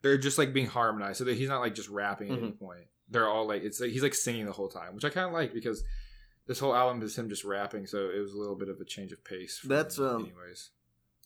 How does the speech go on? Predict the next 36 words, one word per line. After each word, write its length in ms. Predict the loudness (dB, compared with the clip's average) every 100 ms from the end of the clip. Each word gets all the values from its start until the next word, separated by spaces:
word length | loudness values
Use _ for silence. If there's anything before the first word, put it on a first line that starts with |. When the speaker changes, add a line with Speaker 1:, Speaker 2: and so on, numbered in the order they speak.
| _ _ _ _ _ _ _ -8
Speaker 2:
You're, 140 | -8 -8 _ _ _ _ _ _ _ _ _ _ _ -4
you're 100 | 2
talking 200 | 2 4
about 180 | 2
Cataracts, 480 | 0 0 0 -2 -4
right? 200 | -6 -8 -12 _ _ _ _ _ _ _ _ _ _ _ _ _ _
Speaker 1:
Yeah, 240 | 4 6
yeah, 120 | 6 4
Speaker 2:
Yeah, 100 | 4
that, 100 | 6
Speaker 1:
Cataracts. 420 | 6 4 0 4
Speaker 2:
I 60 |
think 200 | 4 6
that's, 280 | 6 4 4 -8 0
that's, 280 | 4 4
like, 240 | 4 0 -2
Palm 280 | -4 -2 2
Olive 420 | 2 2 -2 -4
and, 240 | -8 -6
like, 240 | -8 -10 -10
uh, 220 | -14 -14 _ _ -20 -20 _ _ _ _ _ -8
Crime 400 | 0 2 2 -2
Pays, 480 | -2 -2 -4 -6
where, 220 | 0 2 2
Speaker 1:
Yeah. 60 |
Speaker 2:
like, 240 | 2 -2 -4 _ _
the 220 | -4 -2
vocals 460 | 2 2 2 0 -4
from 180 | -6 -8
the 60 |
sample 640 | -6 -4 -4 -4 -6 -6 -10
kind 220 | -6 -4
of 140 | -4 -2
go 240 | -2 0
into 500 | -2 -6 -6 -4 -4
the, 380 | -4 -6 -6